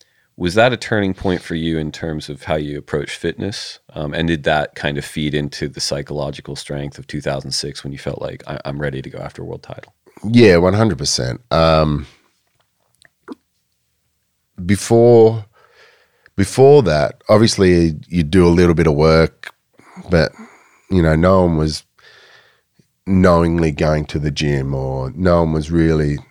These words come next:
Speaker 2: you know, I did, I did yoga just to keep my scoliosis
Speaker 1: Yeah.
Speaker 2: intact. Um,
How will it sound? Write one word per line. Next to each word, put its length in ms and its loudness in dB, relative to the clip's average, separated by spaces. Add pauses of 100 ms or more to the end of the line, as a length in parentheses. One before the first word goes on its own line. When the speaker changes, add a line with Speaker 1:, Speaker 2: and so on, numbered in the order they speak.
(240)
Speaker 2:
you 80 2
know, 100 4
I 180 4
did, 260 -6 (160)
I 80 4
did 180 0
yoga 460 2
just 300 -2
to 180 0 (160)
keep 200 0
my 100 -4
scoliosis 1080 -4 (160)
Speaker 1:
Yeah. 140 -4
Speaker 2:
intact. 680 -2
Um, 520 -2